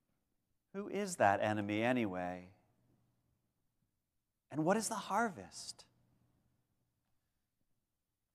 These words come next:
Is the harvest something that happens at the end of time, when the good and the bad are separated?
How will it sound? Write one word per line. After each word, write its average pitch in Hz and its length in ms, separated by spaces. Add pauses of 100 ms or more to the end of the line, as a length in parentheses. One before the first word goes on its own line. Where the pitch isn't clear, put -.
(1700)
Is 117 100
the 139 80
harvest 151 720
something 147 360
that 123 100
happens 143 540
at 110 100
the 120 140
end 131 180
of - 140
time, 190 540 (1500)
when 110 100
the 113 80
good 143 260
and 139 80
the 123 60
bad 139 460
are 107 60
separated? 175 840